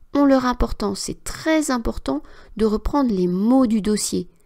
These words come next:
Souvent, on te dit, il faut paraphraser. Paraphraser, pourquoi pas pour éviter de recopier des phrases entières, ok. Mais il ne s'agit pas ici de reprendre tes mots à toi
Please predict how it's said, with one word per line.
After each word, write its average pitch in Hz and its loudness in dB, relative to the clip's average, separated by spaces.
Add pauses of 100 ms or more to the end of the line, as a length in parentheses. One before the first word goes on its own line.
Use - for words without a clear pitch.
(240)
Souvent, 269 2
on 285 2
te 226 -2
dit, 277 2 (240)
il 208 -2
faut 262 0
paraphraser. 208 -2 (280)
Paraphraser, 254 0 (260)
pourquoi 208 0
pas 240 4
pour 180 -4
éviter 185 -2
de 180 -2
recopier 170 -2
des 175 0
phrases 196 -4
entières, 247 0 (120)
ok. 214 -4 (480)
Mais 226 2 (260)
il 190 2
ne 190 4
s'agit 202 0
pas 214 -4 (480)
ici 262 -2 (360)
de 196 2
reprendre 214 2 (120)
tes 262 2
mots 247 2
à 196 2
toi 226 -2